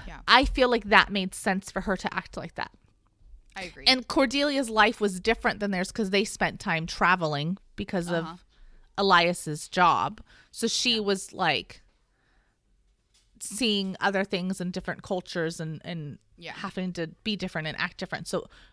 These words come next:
Speaker 2: Cordelia being about the same age but having a different level of maturity and stuff made sense to me
Speaker 1: Yeah,
Speaker 2: in that
Speaker 1: I
Speaker 2: aspect
Speaker 1: agree.
Speaker 2: of it. But I feel like
Speaker 1: I
Speaker 2: even,
Speaker 1: agree.
Speaker 2: God, what's her name?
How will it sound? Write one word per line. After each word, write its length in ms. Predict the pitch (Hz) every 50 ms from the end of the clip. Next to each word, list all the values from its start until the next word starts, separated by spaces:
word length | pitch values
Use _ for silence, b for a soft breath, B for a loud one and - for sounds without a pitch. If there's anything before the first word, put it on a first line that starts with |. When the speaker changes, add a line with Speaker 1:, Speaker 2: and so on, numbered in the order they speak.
| b b -
Speaker 2:
Cordelia 640 | - 262 254 214 240 240 226 226 208 190 190 180 180
being 240 | 190 214 196 190 190
about 280 | 190 - 196 160 - -
the 80 | 202
same 240 | 202 - 190 185 175
age 180 | 175 180 - -
but 120 | 180 175
having 400 | - - 190 185 185 170 170 175
a 40 | 170
different 460 | 175 - 175 - - 170 151 120 - _ _ _ _ _ _ _ _ _ _ _ _ _ _
level 540 | - 208 196 190 190 185 180 170 165 160 120
of 140 | 135 185 -
maturity 460 | 190 180 - - 208 190 180 175 165
and 100 | 175 180
stuff 240 | - - 180 - -
made 240 | 214 214 202 185 -
sense 420 | - 220 185 185 - - - -
to 120 | - -
me 220 | - - - 196 - _ _ _ _ _ _ _ _ _ _ _ _
Speaker 1:
Yeah, 140 | 214 185 208
Speaker 2:
in 60 | 208
that 180 | 196 180 151
Speaker 1:
I 40 | 95
Speaker 2:
aspect 380 | 151 180 - 254 262 - - 196
Speaker 1:
agree. 120 | 170 175
Speaker 2:
of 100 | 151 139
it. 120 | 127 - - - -
But 100 | - 220
I 140 | 196 214 240
feel 300 | - - - 220 208 202
like 240 | 185 180 180 208 - -
Speaker 1:
I 40 | 220
Speaker 2:
even, 340 | 233 240 202 208 202 190 180
Speaker 1:
agree. 200 | - - - -
Speaker 2:
God, 100 | 220 208 208
what's 240 | 214 220 - -
her 120 | - 262 240
name? 360 | 220 190 180 175 170 180 185